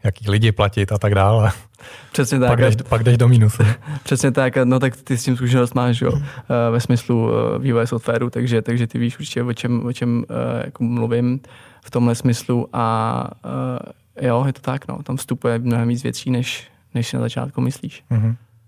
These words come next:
Speaker 1: Takže ses musel naučit teda tvořit cenu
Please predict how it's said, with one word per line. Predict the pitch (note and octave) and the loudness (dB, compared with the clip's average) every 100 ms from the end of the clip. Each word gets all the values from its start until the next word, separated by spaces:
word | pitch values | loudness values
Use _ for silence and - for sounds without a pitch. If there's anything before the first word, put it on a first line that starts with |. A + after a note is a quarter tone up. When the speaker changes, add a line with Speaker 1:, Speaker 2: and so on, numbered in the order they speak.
| _ _ - | _ _ -8
Speaker 1:
Takže | A2 A2 | 0 0
ses | A2+ A2+ | 2 0
musel | A2+ - A2+ A2 A2+ | 2 2 2 0 -4
naučit | - A#2 A2 A2 A#2+ | -6 0 0 2 -2
teda | - A2+ A2 | 2 2 2
tvořit | - A#2 A#2 A#2+ | 0 2 4 4
cenu | - A2+ G#2+ D3+ | 2 2 4 4